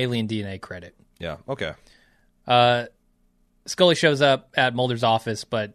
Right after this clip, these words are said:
Speaker 1: he's not around. She snoops on his computer, sees a video from Tad claiming there's alien D N A in nearly every citizen. Tad calls for, calls, uh, Mulder's phone. Scully answers it, and he says, "You need to get over here to Mulder's house."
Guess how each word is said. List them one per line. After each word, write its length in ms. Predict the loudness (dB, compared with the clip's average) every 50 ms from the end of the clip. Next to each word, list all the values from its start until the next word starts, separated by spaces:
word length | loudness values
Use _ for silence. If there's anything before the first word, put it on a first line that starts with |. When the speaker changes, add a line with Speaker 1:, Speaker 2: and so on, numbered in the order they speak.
| -14 -12
Speaker 1:
he's 160 | -10 -6 -4
not 140 | -4 -2 -2
around. 420 | -4 -6 -6 -8 -8 -10 -12 -10
She 120 | -10 -10 -8
snoops 360 | -8 -6 -6 -6 -6 -6 -6
on 60 | -6
his 100 | -6 -6
computer, 460 | -8 -8 -4 0 0 2 2 2 0
sees 200 | 0 -2 -4 -6
a 40 | -6
video 300 | -4 -4 -2 0 0 -2 -2
from 260 | -4 -6 -6 -6 -6
Tad 360 | -2 -2 0 0 0 -2 -4
claiming 280 | -6 -8 -6 -6 -4 -6
there's 180 | -6 -6 -6 -6
alien 260 | -6 -6 -6 -6 -6
D 160 | -6 -6 -6
N 60 | -6
A 160 | -6 -4 -6
in 100 | -6 -6
nearly 260 | -8 -8 -10 -10 -10 -10
every 180 | -12 -12 -10
citizen. 520 | -6 -4 -4 -4 -4 -4 -6 -6 -6 -6 -8 _ _ _ _ _ _ _ _ _ _ 2
Tad 180 | 4 4 4
calls 260 | 6 4 4 4 4 0
for, 540 | -2 -2 0 2 2 2 2 0 -2 -6 -10 _ _ _ _
calls, 340 | 0 2 4 4 4 2 0
uh, 120 | -4 -4 -2
Mulder's 320 | -2 -2 -4 -4 -6 -8
phone. 320 | -6 -4 -2 -2 -2 -2 -4
Scully 320 | -6 -6 -4 -4 -2 -2
answers 300 | -4 -6 -6 -8 -6 -6
it, 120 | -6 -6
and 280 | -6 -8 -10 -12 -12 -12
he 100 | -12 -12
says, 480 | -8 -6 -6 -6 -6 -6 -8 -12 -16 -20 _ _ _ _ _ _
"You 80 | -6 -6
need 60 | -4
to 80 | -4
get 80 | -4 -4
over 180 | -4 -6 -6 -6
here 280 | -8 -8 -6 -8 -8 -10
to 120 | -12 -12
Mulder's 280 | -14 -12 -14 -16 -16 -18
house." 360 | -18 -18 -18 -20 -20 -20